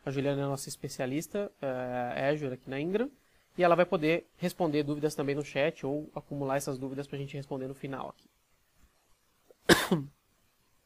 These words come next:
Esse webinar é, é parte de uma série de webinars que envolvem várias tecnologias em cloud. Eu sou o Mauro Pimentel, arquiteto de vendas cloud aqui na Ingram, e eu tô fazendo,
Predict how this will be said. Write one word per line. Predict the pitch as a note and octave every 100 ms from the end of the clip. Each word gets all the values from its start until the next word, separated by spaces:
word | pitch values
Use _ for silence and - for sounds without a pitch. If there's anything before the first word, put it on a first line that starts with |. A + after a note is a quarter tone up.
| _ _ _ - _ _ _ _ _ _ _ - _ _ _ _ - _
Esse | - A3+ -
webinar | A3 G3 G3 B3
é, | B3 B3 -
é | F3+
parte | F3 F3+ G3+ - E3
de | D#3
uma | D#3
série | - G3 G#3+ G#3
de | D3+
webinars | D3 C#3+ C#3+ F#3+ A3+ - -
que | - D3
envolvem | C3+ C#3 C#3
várias | B2+ D3+ E3+
tecnologias | D#3 D3+ C#3 C3 C3 B2+
em | D#3+
cloud. | - D3 F#3+ - - - _ _ -
Eu | D#3+
sou | F#3 - E3+ F3
o | D3+
Mauro | C#3+ C#3
Pimentel, | C#3+ D#3 E3 G3
arquiteto | G3+ - D#3 D3+
de | C#3+
vendas | D3 C#3+ -
cloud | D3 C#3+ C3+
aqui | C3 C3+
na | D3
Ingram, | D#3 G3+ A3+ C#4 - -
e | D#3+
eu |
tô | E3+ F#3+
fazendo, | G3 F3+ G3+ G#3+ A3